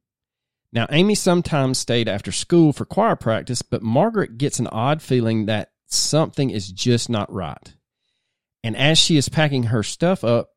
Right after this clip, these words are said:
to leave work and head home, she gets another call. This time, it is from Amy. Amy tells her mom that she is home and that everything is fine.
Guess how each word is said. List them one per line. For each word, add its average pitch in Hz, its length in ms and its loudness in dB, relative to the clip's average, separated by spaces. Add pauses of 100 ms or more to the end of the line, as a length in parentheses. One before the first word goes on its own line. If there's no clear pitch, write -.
to - 160 -6
leave 123 300 2
work 117 280 2
and 101 80 -2
head 110 220 -2
home, 131 540 2 (320)
she - 160 -4
gets 123 180 0
another 190 300 4
call. - 400 -6 (440)
This 127 240 0
time, 175 320 2 (520)
it 123 100 0
is 120 380 2 (100)
from 107 300 -4
Amy. 92 360 -8 (800)
Amy 143 280 4
tells 202 260 4
her 170 80 2
mom 117 300 2
that 110 120 -2
she 135 220 2
is 120 140 0
home 117 420 0
and 107 160 -4
that - 120 -6
everything 131 420 -2
is 147 100 -4
fine. 185 400 -4